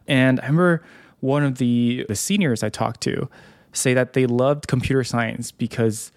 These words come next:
it allowed them to reduce everything to algorithms. Like, everything in life becomes an algorithm, and they loved it. They loved that it is understandable. People's interactions became algorithms.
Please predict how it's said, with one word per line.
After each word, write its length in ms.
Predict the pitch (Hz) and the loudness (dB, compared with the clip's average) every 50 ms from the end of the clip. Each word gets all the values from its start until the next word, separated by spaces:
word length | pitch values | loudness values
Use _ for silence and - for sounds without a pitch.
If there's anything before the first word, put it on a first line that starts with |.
| _ _ - | _ _ -2
it 80 | 127 | 0
allowed 480 | 127 120 113 113 117 139 175 196 185 143 | 0 2 2 0 0 2 2 0 0 0
them 320 | - 117 107 107 107 110 - _ _ _ _ _ _ | 0 0 0 0 -2 -6 -8 _ _ _ _ _ _
to 120 | - - 143 | -2 -2 0
reduce 480 | 131 135 127 - 151 147 143 143 - - _ - | 2 0 0 2 0 0 0 0 -2 -6 _ -2
everything 520 | 196 226 196 175 139 127 - 127 107 110 | 0 0 2 0 0 0 -2 -4 -4 -4
to 100 | 107 - | -4 -4
algorithms. 720 | - 131 156 - 143 127 117 - - - 120 131 - - | -2 -2 0 0 -2 -4 -6 -8 -8 -10 -10 -10 -6 -2
Like, 160 | - 127 120 - _ | -2 -2 -2 -2 _
everything 500 | - 190 190 196 196 180 - - 180 175 | 0 0 2 2 0 0 2 0 0 0
in 140 | 160 147 131 | 0 0 0
life 240 | 127 120 117 113 - | 0 0 0 -2 -4
becomes 300 | - 117 - 123 127 117 | -4 -2 0 0 2 2
an 80 | 104 | 2
algorithm, 440 | 104 110 110 110 120 113 110 113 104 | 2 0 0 0 -2 -6 -6 -6 -4
and 140 | 120 113 110 | -2 0 0
they 80 | 110 104 | 0 0
loved 340 | 107 107 113 110 101 - | 0 0 0 -2 -2 -4
it. 160 | - - - - _ - - - _ | -8 -10 -10 -12 _ -20 -20 -10 _
They 80 | - 131 | -2 0
loved 220 | 127 139 160 156 | 0 0 0 0
that 160 | 160 151 143 - | 0 0 0 0
it 140 | 170 160 135 | 0 0 0
is 100 | 120 - | 0 0
understandable. 960 | - 180 165 170 185 180 - - 139 123 117 113 110 - - - - 123 - - - - - _ _ _ | -2 0 2 2 2 0 0 0 0 0 0 0 -2 -4 -8 -8 -8 -10 -10 -14 -20 -20 -20 _ _ _
People's 360 | - 170 175 - 170 156 151 - | -4 -4 -2 0 0 0 0 0
interactions 600 | 160 135 - - 147 147 143 143 - - 131 120 | -4 -4 -2 -2 0 0 0 0 2 0 0 0
became 280 | 120 113 - 120 110 | 0 0 0 -2 0
algorithms. 800 | 110 110 98 104 - - - 120 117 - 120 - - 117 110 - | 0 -2 -4 -4 -6 -6 -6 -6 -6 -6 -6 -2 -2 -2 -2 -4